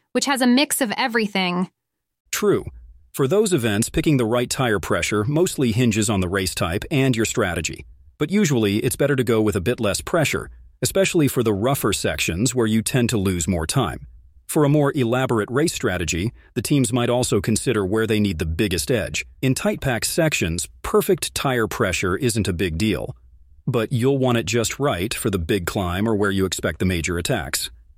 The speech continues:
Speaker 1: Yeah, good tips. Did you have any other exciting findings?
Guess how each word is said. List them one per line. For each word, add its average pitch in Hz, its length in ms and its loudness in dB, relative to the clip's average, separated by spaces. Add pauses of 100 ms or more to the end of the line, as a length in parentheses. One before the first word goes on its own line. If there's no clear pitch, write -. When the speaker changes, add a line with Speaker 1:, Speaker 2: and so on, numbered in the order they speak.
(200)
Speaker 1:
Yeah, 202 460 0 (160)
good 240 200 0
tips. 196 540 -2 (320)
Did 277 160 0
you 427 160 6
have 381 160 0
any 311 180 4
other 302 220 2
exciting 240 480 0
findings? 254 720 2